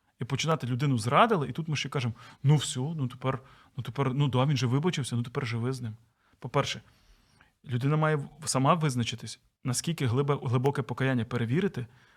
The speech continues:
а може він зараз вибачився, а завтра знову повернеться. По-друге, ми не знаємо, наскільки глибока ця травма. Прощення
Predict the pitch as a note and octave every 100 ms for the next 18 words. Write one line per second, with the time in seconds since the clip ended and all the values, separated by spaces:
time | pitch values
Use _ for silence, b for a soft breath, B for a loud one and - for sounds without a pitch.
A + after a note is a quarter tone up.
0 | b C3 C#3+ C#3+ C#3 C3 C3 B2 C#3 C#3+
1 | C#3 C3+ B2 B2+ B2+ A#2+ A#2+ A#2 A#2 A2
2 | A2+ - - _ _ b b b C#3 B2+
3 | D3+ A#2+ A#2+ D3 C3+ C3+ D#3+ D3+ - D3+
4 | B2 B2+ C#3 C#3 - A2+ C#3 E3 A2+ -
5 | - C3 - - C#3 E3+ E3+ - A#3+ E3